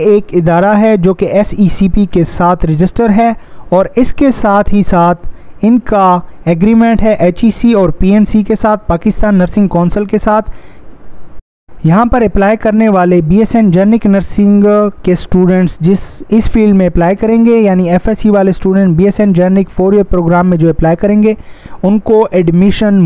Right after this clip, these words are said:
mostly Pims Hospital Islamabad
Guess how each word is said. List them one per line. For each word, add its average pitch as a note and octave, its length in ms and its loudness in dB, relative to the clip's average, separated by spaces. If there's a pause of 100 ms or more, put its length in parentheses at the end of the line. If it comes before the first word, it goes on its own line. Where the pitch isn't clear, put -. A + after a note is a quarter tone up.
(120)
mostly G3 680 2 (100)
Pims G#3 340 2
Hospital G#3+ 540 0
Islamabad G#3 680 0